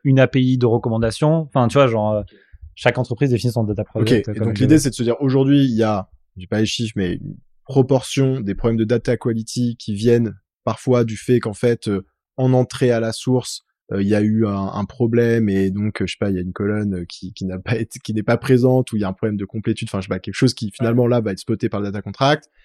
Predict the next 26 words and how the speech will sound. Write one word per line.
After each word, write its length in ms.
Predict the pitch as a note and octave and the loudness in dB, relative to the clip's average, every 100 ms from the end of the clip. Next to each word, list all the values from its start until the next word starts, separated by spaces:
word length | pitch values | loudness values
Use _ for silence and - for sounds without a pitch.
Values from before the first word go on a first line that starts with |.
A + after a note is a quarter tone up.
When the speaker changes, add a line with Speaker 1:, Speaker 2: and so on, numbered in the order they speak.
| _ _ - | _ _ -2
Speaker 2:
ou 160 | D3 D3 | 6 6
à 40 | |
un 80 | B2+ | 6
certain 360 | - B2+ C#3+ | -2 -6 -2
niveau 340 | C3+ C3+ B2+ C#3 | 0 0 2 2
de, 360 | A#2+ A2+ G#2+ G#2+ | 2 2 0 -4
de, 320 | A2 A2 A2 | -12 -10 -8
de 160 | A2 | -6
différentes 400 | G#2+ - A#2 A2+ | -8 -4 0 0
étapes 220 | G#2+ A#2 G#2 | 2 0 0
de 60 | |
transformation, 720 | - A2 - A2 G#2+ G2+ A#2 | -6 -8 -2 -2 -2 -4 -6
par 120 | G#2+ | -4
exemple 140 | G#2 G2+ | -4 -4
dans 100 | G2+ | -4
le 60 | |
warehouse, 580 | G2 G2 A2+ C#3+ D3 - _ _ _ _ _ G#2+ | -2 0 4 4 2 -4 _ _ _ _ _ -4
euh, 340 | G2+ F#2+ F#2+ | -2 0 -2
jusqu'à, 480 | F#2 A2+ - B2+ A#2+ | -2 -4 2 2 4
bah, 480 | G2 F2+ - - A2+ | 0 -2 -4 -8 -8
la 180 | A2 G#2+ | -4 -4
sortie, 520 | - A#2+ - B2+ B2 | -2 -4 -2 0 0
par 220 | A#2+ G2 | 2 0
exemple, 480 | G2 G2 A2+ A2+ G2 | 0 0 0 0 0
l'output, 640 | F#2+ A2 G#2 - A#2+ A#2+ A2 | 0 0 -2 -4 -4 0 2
euh, 200 | F#2 | 0